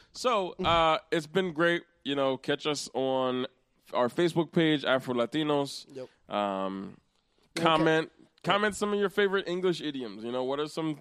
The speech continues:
Speaker 1: funny sayings? Or if you speak a different language, you know, let us know a different language. What are some idioms that you have in your language that don't translate directly to English? That stuff that does, just doesn't make any sense.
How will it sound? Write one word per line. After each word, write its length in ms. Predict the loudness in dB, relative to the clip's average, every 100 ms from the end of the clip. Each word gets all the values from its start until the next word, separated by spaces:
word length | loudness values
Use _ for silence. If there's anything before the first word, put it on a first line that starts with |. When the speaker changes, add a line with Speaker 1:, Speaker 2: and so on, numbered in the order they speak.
| -12 -2
Speaker 1:
funny 260 | 0 0
sayings? 460 | -2 -2 -2 -4 -2
Or 200 | -2 -2 -8 -20 -10
if 120 | -10
you 220 | -6 -6 -6
speak 300 | -4 -6 -4
a 20 |
different 280 | -4 -2 -2
language, 380 | -2 -4 -6 -6
you 100 | -4
know, 100 | 0
let 180 | 0 -2
us 120 | -4
know 300 | -2 0 -2
a 60 |
different 320 | -4 -6 -4 -4
language. 340 | -4 -6 -8
What 220 | -4 -4
are 40 | -4
some 180 | -6 -8
idioms 260 | -6 -6 -6
that 60 |
you 140 | -4 -4
have 100 | -4
in 60 |
your 120 | -4
language 340 | -4 -4 -4 -6
that 140 | -6
don't 220 | -2 -4 -4
translate 540 | -6 -6 -4 -6 -6
directly 340 | -8 -8 -8 -8
to 60 |
English? 280 | -6 -8 -8
That 160 | -10 -10
stuff 240 | -6 -4
that 120 | -4
does, 180 | -6 -8
just 260 | -8 -10 -10
doesn't 200 | -12 -8
make 140 | -8 -6
any 100 | -8
sense. 380 | -6 -6 -6